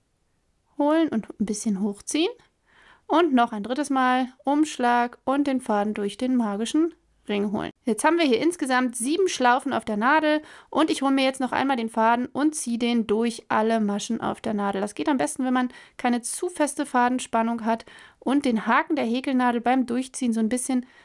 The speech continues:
nach unten dreht und dann durchzieht. Das funktioniert eigentlich ganz gut. Jetzt machen wir drei Luftmaschen. Eins, zwei, drei und jetzt kommt die nächste Büschelmasche.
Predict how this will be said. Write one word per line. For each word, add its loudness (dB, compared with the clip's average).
nach -4
unten 4
dreht 0
und -2
dann 0
durchzieht. -4
Das -20
funktioniert 0
eigentlich -4
ganz -2
gut. -12
Jetzt 0
machen 2
wir 0
drei 0
Luftmaschen. -2
Eins, -4
zwei, -4
drei 2
und -2
jetzt -4
kommt 0
die 2
nächste -2
Büschelmasche. -6